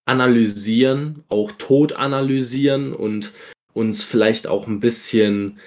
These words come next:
ja, einfach schon zu hohe Erwartungen oder Erwartungen, die einfach sehr individuell sind, quasi schaffen, wodurch wir dann halt am Ende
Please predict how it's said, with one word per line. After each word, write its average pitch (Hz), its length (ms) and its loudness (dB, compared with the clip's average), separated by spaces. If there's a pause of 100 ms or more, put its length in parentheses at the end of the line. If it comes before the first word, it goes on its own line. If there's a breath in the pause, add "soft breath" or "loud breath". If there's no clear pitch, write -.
(640 loud breath)
ja, 104 360 0 (180)
einfach 120 360 -2
schon 113 640 0
zu - 220 0
hohe 120 340 6
Erwartungen 107 800 0
oder 101 380 0
Erwartungen, 113 920 0
die 107 400 -2
einfach 110 540 -2 (1300 loud breath)
sehr 113 280 2
individuell 120 720 4
sind, 104 280 -4
quasi 95 720 -4
schaffen, 107 560 -6 (460)
wodurch 113 340 2
wir 120 60 2
dann 104 220 2
halt 98 260 -2
am 117 100 0
Ende 110 540 0